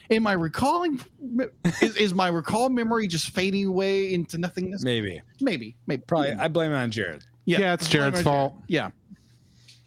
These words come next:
Speaker 1: But, uh, so what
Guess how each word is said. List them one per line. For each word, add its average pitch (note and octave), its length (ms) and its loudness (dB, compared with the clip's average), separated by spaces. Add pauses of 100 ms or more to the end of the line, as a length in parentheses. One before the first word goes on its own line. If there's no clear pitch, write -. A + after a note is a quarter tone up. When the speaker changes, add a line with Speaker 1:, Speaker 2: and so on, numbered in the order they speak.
(760)
Speaker 1:
But, F3 200 2
uh, C#3+ 500 0 (680)
so F#3 500 -2 (1900)
what C4 300 0